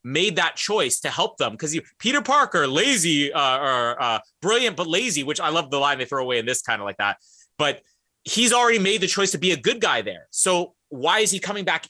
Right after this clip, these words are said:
evil? And if you throw him back cured, he's not able to stop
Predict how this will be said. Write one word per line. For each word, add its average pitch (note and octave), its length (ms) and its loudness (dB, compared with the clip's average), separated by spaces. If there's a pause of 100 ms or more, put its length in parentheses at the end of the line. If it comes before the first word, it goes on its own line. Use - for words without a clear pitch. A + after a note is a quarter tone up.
evil? D#3+ 520 -2 (500)
And G3 120 2
if F3+ 120 -2
you F#3 80 -4
throw D4 360 2
him A3+ 80 -4
back A#2+ 360 0 (160)
cured, F#3+ 520 2
he's G3+ 240 -6
not A#3+ 220 2
able A3+ 240 0
to F#3+ 120 -6
stop - 520 0